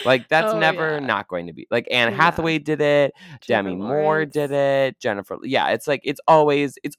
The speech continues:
Speaker 1: always a big deal.
Speaker 2: Yeah, yeah. A woman in their hair, you know, it's
Speaker 1: Because
Speaker 2: all,
Speaker 1: then
Speaker 2: it's a
Speaker 1: you
Speaker 2: whole thing.
Speaker 1: have,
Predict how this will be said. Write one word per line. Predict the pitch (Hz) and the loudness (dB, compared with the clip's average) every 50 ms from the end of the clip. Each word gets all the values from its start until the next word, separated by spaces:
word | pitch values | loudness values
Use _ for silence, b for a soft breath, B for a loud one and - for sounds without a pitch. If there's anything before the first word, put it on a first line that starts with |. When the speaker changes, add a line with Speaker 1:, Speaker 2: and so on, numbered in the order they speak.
| _ _ _ | _ _ _
Speaker 1:
always | - 190 185 175 156 139 120 117 | 6 8 8 8 6 4 2 0
a | 110 | -4
big | 90 92 - - | -6 -6 -10 -12
deal. | - - - - | -14 -16 -14 -14
Speaker 2:
Yeah, | - - 82 - - 196 190 | -14 -14 -16 -18 -20 -20 -20
yeah. | 208 202 202 - - - - 202 190 247 _ - | -18 -16 -16 -16 -16 -16 -18 -20 -20 -20 _ -16
A | 202 | -14
woman | 190 214 226 247 269 262 269 | -12 -12 -10 -10 -10 -8 -8
in | 254 247 | -10 -10
their | 254 247 233 | -10 -10 -10
hair, | 220 220 247 214 - - | -12 -12 -12 -12 -14 -14
you | - 202 196 - | -14 -16 -16 -16
know, | - - 214 208 | -16 -16 -14 -14
it's | 196 196 - - - | -14 -14 -16 -14 -10
Speaker 1:
Because | 196 180 202 220 196 165 | -8 -6 -6 -6 -8 -6
Speaker 2:
all, | 151 | -4
Speaker 1:
then | 196 202 220 226 | -2 -2 -2 -2
Speaker 2:
it's | 233 | -4
a | |
Speaker 1:
you | 240 240 226 | -4 -2 -2
Speaker 2:
whole | |
thing. | 214 | 0
Speaker 1:
have, | 196 185 180 185 180 170 - | 4 4 4 4 4 2 -4